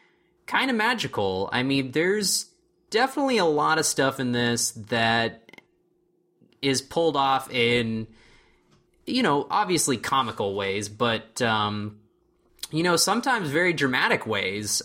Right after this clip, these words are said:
Um, y-, you know, everyone was kinda making a big stink, no pun intended, about, uh,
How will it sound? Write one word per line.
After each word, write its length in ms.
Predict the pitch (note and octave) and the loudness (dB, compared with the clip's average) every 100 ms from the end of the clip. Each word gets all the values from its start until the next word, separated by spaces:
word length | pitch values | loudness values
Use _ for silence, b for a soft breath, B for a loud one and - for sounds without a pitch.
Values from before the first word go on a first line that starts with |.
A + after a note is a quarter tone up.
| - | 0
Um, 760 | B2 A2+ A2 A2 G#2+ G#2 C2+ | 2 4 4 2 -2 -8 -12
y-, 280 | - A#2+ C3 | -10 -8 -6
you 240 | - C#3+ D3 | -6 -6 -2
know, 220 | A2+ G#2+ | 0 0
everyone 420 | A#2+ C3+ C3+ C3+ B2+ | 0 0 0 0 0
was 200 | A#2+ A2 - - | -2 -4 -10 -4
kinda 200 | C3 B2+ | -2 0
making 320 | A#2+ A#2+ A#2+ | 0 -2 -2
a 40 | A2 | -2
big 380 | A#2+ A2+ A2 - b b b b | -2 -4 -6 -20 b b b b
stink, 480 | - - E3+ C#3 A#2 | -2 2 2 0 0
no 160 | A#2 | 2
pun 220 | A2+ B2+ A#2 | 2 2 2
intended, 540 | G#2+ C#3 D3 G#2+ G#2 | 0 0 2 0 0
about, 480 | G#2 A2 G#2+ G#2 G#2 | 0 2 2 2 -2
uh, 460 | - - - D#2 | -8 -20 -18 -16